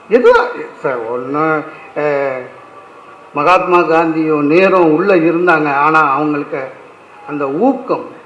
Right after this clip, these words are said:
இந்த நாடு தேசம் விடுதலையாக வேண்டும் என்ற எண்ணம் அழியாமல் இருந்தது என்றால் அதுதான் உண்மையிலேயே ஊக்கம்.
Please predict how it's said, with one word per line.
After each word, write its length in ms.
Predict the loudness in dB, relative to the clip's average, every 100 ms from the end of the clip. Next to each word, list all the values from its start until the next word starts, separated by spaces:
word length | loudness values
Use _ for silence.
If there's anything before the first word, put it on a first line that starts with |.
| -20 -18
இந்த 160 | -14 0
நாடு 520 | 4 8 8 6 6
தேசம் 520 | 6 6 6 2 0
விடுதலையாக 680 | 0 2 4 4 4 2 0
வேண்டும் 320 | -2 -2 -2
என்ற 200 | -2 -4
எண்ணம் 580 | -2 0 2 4 2 0 -10 -18 -20 -4
அழியாமல் 840 | 0 2 6 6 8 8 8 6
இருந்தது 360 | 4 6 6 6
என்றால் 440 | 4 4 4 2 -4 -2
அதுதான் 460 | 2 4 6 6 4
உண்மையிலேயே 540 | 2 0 -2 0 0
ஊக்கம். 440 | 0 -2 -6 -10